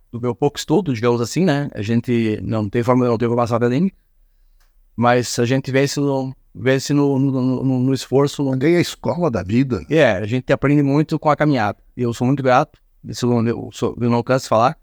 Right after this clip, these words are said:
Speaker 1: sou grato ao José Luiz, que foi o cara que me botou nesse, nesse, nesse meio, e me serve assim de parâmetro
Speaker 2: Nice, né?
Speaker 1: pra tudo que for feito.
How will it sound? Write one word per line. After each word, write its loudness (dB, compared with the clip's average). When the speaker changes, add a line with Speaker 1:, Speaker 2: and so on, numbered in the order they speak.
Speaker 1:
sou -2
grato 2
ao 2
José 2
Luiz, -6
que -12
foi 0
o -4
cara 2
que -2
me 2
botou 0
nesse, -2
nesse, -6
nesse -2
meio, 0
e 0
me -2
serve 4
assim 0
de 0
parâmetro 2
Speaker 2:
Nice, -4
né? -2
Speaker 1:
pra 2
tudo -6
que -20
for 0
feito. -4